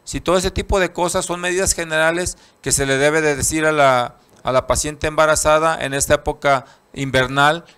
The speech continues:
que se cuide para que no caiga en infecciones que puedan incluso atentar contra su vida y la de su bebé.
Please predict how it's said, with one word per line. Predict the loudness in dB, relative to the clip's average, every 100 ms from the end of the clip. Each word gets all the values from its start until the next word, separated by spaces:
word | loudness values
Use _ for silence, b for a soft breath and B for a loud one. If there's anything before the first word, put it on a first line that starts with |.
| -10
que | -4
se | -4 -4
cuide | -2 0 0 0
para | 2 4 2 0
que | -6
no | -2
caiga | 0 2 4 2 2
en | -4
infecciones | -8 -8 -8 -2 -2 -2 -10 b b b
que | -12
puedan | -2 2 2 2 -4 -10
incluso | -10 -8 -4 0
atentar | 0 0 0 -2
contra | -2 -6 -4 -6
su | -4
vida | -4 -2 0
y |
la | 0
de | -2
su | -4 -4
bebé. | -4 -4